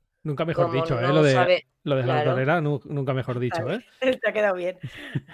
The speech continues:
Speaker 3: <laughs>
Speaker 2: Sí, pero bueno, por s-, por desgracia esos límites aún no se pasan porque, claro, eso es patrimonio cultural de
Speaker 1: Sí,
Speaker 2: España.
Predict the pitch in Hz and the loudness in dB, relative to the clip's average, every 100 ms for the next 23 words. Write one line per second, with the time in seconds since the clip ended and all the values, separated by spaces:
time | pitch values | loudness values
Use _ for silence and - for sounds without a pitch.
0 | - 254 269 - 262 - 262 - - 196 | -6 -4 -4 -4 -6 -6 -10 -10 -10 -12
1 | - 196 - - 202 185 180 180 165 - | -10 -12 -10 -4 0 2 2 2 -4 -6
2 | 175 156 202 _ _ 180 175 175 175 185 | -6 -8 -14 _ _ -6 -4 -4 -2 -2
3 | 196 180 180 170 175 175 175 165 160 156 | -2 -8 -10 -12 -12 -6 -6 -6 -8 -8
4 | 147 147 151 151 151 139 131 127 135 127 | -12 -10 -10 -8 -10 -10 -10 -8 -6 -6
5 | 127 143 135 127 123 123 127 120 123 - | -8 -14 -14 -14 -14 -14 -14 -14 -18 -14
6 | 113 110 107 - - 117 98 - | -12 -12 -12 -16 -12 -12 -12 -16